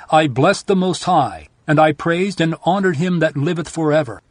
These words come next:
For his dominion is an everlasting dominion, and his kingdom from generation to generation. And all the inhabitants of the earth are reputed as nothing.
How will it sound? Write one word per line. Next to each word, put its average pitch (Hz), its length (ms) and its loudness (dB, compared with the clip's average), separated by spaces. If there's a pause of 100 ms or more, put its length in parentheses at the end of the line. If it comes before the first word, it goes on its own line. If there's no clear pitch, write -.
(260)
For 170 200 0
his 151 160 2
dominion 175 600 2
is 147 140 0
an 147 80 4
everlasting 147 760 2
dominion, 139 520 2 (200)
and 147 100 0
his 151 160 4
kingdom 143 540 -2
from 139 240 0
generation 156 720 0
to 147 120 0
generation. 143 800 -2 (560)
And 147 100 2
all 180 240 6
the 202 160 -2
inhabitants 156 640 -2
of 151 100 -4
the 143 160 0
earth 160 380 -4
are 147 160 2
reputed 147 680 -4
as 156 240 0
nothing. 139 600 -2